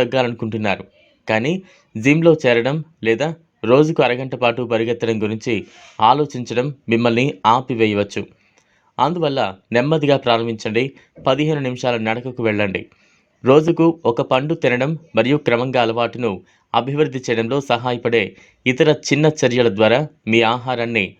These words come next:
మార్చడం ప్రారంభించండి. మీరు రోజుకు ఇరవై నిమిషాలు ధ్యానం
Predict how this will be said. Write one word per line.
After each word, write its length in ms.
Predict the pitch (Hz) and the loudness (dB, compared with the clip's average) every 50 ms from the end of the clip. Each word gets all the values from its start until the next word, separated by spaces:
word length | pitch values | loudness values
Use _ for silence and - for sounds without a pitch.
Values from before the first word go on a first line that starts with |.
| _ _ _ _ - 107 113 | _ _ _ _ -2 2 2
మార్చడం 420 | 123 - - - 131 120 131 147 143 - | 2 2 0 -6 -6 -4 -4 -6 -4 -2
ప్రారంభించండి. 640 | 127 120 117 117 113 110 101 - - 101 95 92 - - _ _ _ _ _ _ _ _ _ _ _ | -2 -2 -2 -2 -2 -4 -6 -4 -6 -4 -2 -4 -4 -6 _ _ _ _ _ _ _ _ _ _ _
మీరు 200 | 131 143 151 156 131 135 | 0 2 2 2 2 0
రోజుకు 320 | 143 139 143 143 151 151 165 160 165 _ _ - | -2 -2 -2 -2 0 0 0 -2 -6 _ _ 0
ఇరవై 180 | 117 127 147 139 139 | 2 4 4 2 0
నిమిషాలు 320 | 135 - 143 131 123 131 123 - - | 0 0 0 2 2 0 -2 -2 -2
ధ్యానం 240 | 120 117 127 127 | -2 -2 -2 -4